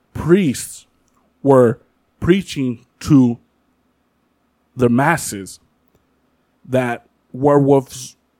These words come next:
weren't actual humans turned into wolves, that there were more wolves that just turned,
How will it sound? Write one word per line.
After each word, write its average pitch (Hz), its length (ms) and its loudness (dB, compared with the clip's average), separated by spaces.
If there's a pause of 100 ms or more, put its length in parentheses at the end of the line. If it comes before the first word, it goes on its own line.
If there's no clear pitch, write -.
(100)
weren't 139 400 -2 (160)
actual 123 540 -2 (380)
humans - 720 -4 (280)
turned 120 340 -4
into 120 220 -12
wolves, - 560 -8 (600)
that 120 100 -4
there 123 120 4
were 120 100 4
more 120 480 2 (540)
wolves 123 760 -4 (720)
that 123 180 -6
just 123 240 -10
turned, 117 340 -6